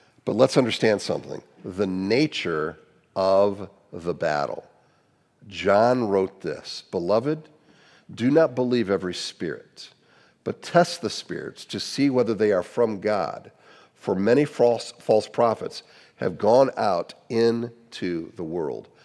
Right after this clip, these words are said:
He's interchanging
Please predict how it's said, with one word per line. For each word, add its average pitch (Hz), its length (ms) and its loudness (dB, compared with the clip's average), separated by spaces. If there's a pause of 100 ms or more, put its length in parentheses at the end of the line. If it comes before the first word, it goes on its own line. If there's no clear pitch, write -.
(3000)
He's 131 200 -4
interchanging 120 800 4